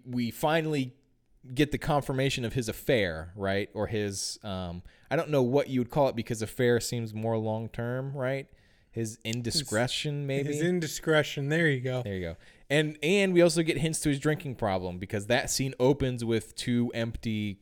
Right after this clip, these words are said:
Speaker 1: glasses of liquor.
Speaker 2: And he has a smoking problem.
Speaker 1: And he also has a smoking problem. A self-imposed smoking problem, right? Because even Lori is like, "I don't <laughs> care what you do.
Speaker 2: Right.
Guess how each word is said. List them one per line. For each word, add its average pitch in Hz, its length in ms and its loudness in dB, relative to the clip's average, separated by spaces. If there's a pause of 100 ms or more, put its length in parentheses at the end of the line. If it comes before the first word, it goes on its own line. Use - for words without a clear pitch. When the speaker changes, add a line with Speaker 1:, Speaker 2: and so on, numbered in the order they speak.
(120)
Speaker 1:
glasses 98 520 -4
of 90 180 -8 (120)
liquor. 90 400 -8
Speaker 2:
And 156 140 0
he 165 60 2
has 170 100 -2
a 165 40 -4
smoking 185 460 -2
problem. 139 420 -8 (640)
Speaker 1:
And 110 80 -6
he 120 80 -4
also 123 240 -2
has 120 140 -4
a 110 40 -6
smoking 92 400 -6
problem. - 340 -14 (640)
A 127 340 4
self-imposed 165 1000 4
smoking 104 540 -6
problem, 95 340 -4
right? 120 180 -2
Because 117 240 -4
even 131 280 -4
Lori 123 260 6
is 110 80 -2
like, 95 260 -2 (460)
"I 175 140 6
don't 202 140 0
<laughs> - 20 -4
care 175 280 2
what 156 240 -2
you 147 80 4
do. 160 360 6 (100)
Speaker 2:
Right. 165 420 12